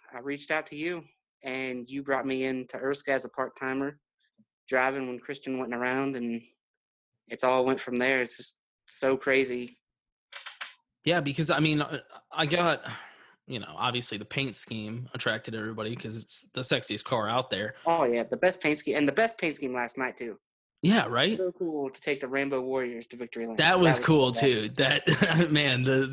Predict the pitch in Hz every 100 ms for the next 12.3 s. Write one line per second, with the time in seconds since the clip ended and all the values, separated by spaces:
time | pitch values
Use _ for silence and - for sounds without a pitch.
0 | 139 208 190 170 135 143 147 127 117 110
1 | - - - - - - - - 156 147
2 | 202 240 175 - - - - - - _
3 | - 139 139 127 135 147 151 101 120 180
4 | 131 131 156 127 147 139 113 110 123 123
5 | 110 - _ _ _ _ - 113 135 123
6 | 123 127 123 113 110 - _ _ _ _
7 | _ 131 127 123 120 117 117 _ _ _
8 | - 127 131 131 123 117 117 123 113 107
9 | 95 - - 87 76 78 117 135 139 -
10 | 127 110 104 101 92 113 113 - - 76
11 | 73 - _ _ _ _ _ _ 117 110
12 | 92 90 104